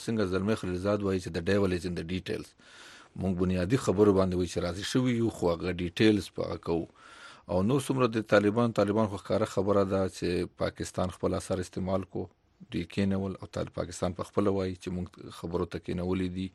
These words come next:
او موږ، دوی موږ ولیدل چې دوی یو ځل قطر ته تلل، پاکستان ورته وایي چې نشئ تللی، نشو تللی. او بل اوس، آ،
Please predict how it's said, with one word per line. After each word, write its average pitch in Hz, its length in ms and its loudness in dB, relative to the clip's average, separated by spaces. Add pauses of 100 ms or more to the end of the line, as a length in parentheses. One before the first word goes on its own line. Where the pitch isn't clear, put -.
(580)
او 98 240 4 (340)
موږ، 90 440 0 (320)
دوی 90 480 -2
موږ 92 140 0
ولیدل 101 400 4
چې 95 140 -8
دوی 95 280 -2 (680)
یو 92 60 2
ځل 95 240 -2
قطر 113 240 2
ته 90 160 2
تلل، 101 160 0 (100)
پاکستان 92 360 -2
ورته 90 180 -2
وایي 90 100 0
چې 90 140 -2
نشئ - 160 -4
تللی، 90 240 -6 (160)
نشو - 240 -6
تللی. 95 180 -2 (800)
او 90 160 0 (100)
بل 120 160 6 (180)
اوس، 117 220 2 (100)
آ، - 160 0